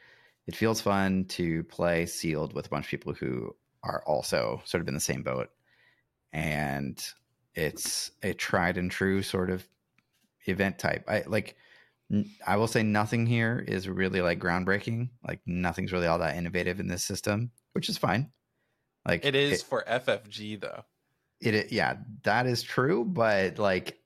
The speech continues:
Speaker 1: I'm not comparing this to other F F G games. I'm comparing this to
Speaker 2: <laughs>
Speaker 1: other games, right?
Speaker 2: Yeah.
Speaker 1: So
Speaker 2: They're, they're with the big dogs now, so it's like
Speaker 1: Yeah, yeah. It makes sense that they're doing it. I'm glad that they're, that they're doing it. Um,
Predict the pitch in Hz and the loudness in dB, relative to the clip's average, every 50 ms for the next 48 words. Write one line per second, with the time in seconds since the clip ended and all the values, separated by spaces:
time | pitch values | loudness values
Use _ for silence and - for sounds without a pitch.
0 | _ _ - 80 98 123 143 143 123 - 127 107 - 107 107 101 92 90 - - | _ _ 0 2 2 4 4 2 2 2 2 2 2 2 2 2 0 0 0 0
1 | - - 85 80 69 58 73 85 - - 78 - - 85 82 - 98 107 113 120 | 0 2 2 2 2 2 0 -2 -2 -4 -6 -6 -6 -6 -2 0 0 0 2 0
2 | 123 120 - - - 95 95 98 90 92 87 87 80 78 76 - 135 - 90 87 | -2 -4 -4 -4 -2 -2 -2 -2 0 0 2 2 0 -2 -4 -4 -2 0 0 0
3 | 78 73 65 - - 69 69 52 50 50 - - - - 65 65 65 - - _ | 0 0 -2 -4 -4 -6 -6 -6 -6 -8 -8 -6 -4 -2 0 0 0 -2 -6 _
4 | - - - - - - - - 110 101 92 - - 69 67 65 60 - - - | -20 -20 -20 -20 -18 -16 -10 -6 -4 -2 0 2 2 4 4 4 2 0 2 2
5 | 143 143 139 135 - _ _ - 123 127 131 139 151 139 - - 127 120 120 110 | 4 4 4 2 -4 _ _ -2 0 0 0 0 -2 -4 -6 -6 -4 -2 -2 -2
6 | 104 101 101 98 98 95 101 - - - 90 76 67 95 104 - - 95 98 98 | -2 -4 -2 -2 0 -2 -2 -6 -8 -8 -6 -6 -6 -6 -8 -8 -6 -6 -6 -6
7 | 98 - 98 98 98 98 95 85 71 - - - - - _ _ - - - - | -6 -6 -4 -4 -4 -2 0 0 0 0 0 -2 -6 -12 _ _ -8 -6 -6 -6
8 | - _ _ _ _ _ _ _ _ _ _ _ _ _ _ _ _ _ _ _ | -8 _ _ _ _ _ _ _ _ _ _ _ _ _ _ _ _ _ _ _
9 | _ _ _ - 117 117 135 156 156 - 156 143 123 - 117 117 107 113 113 95 | _ _ _ 0 2 4 4 4 2 2 2 2 2 2 0 2 4 4 4 2
10 | 82 87 92 - 113 104 95 104 101 110 101 95 - - - 87 90 95 - - | 2 0 0 0 -2 -2 2 2 2 2 2 -2 -4 -4 -4 -4 -4 -2 0 0
11 | 90 80 - 80 76 76 80 73 58 52 50 55 - - _ _ _ _ _ _ | 0 0 0 0 0 0 -2 -4 -4 -6 -10 -10 -12 -12 _ _ _ _ _ _
12 | _ _ _ _ _ _ - - 69 62 60 57 50 - | _ _ _ _ _ _ 0 2 2 2 2 -2 -6 -8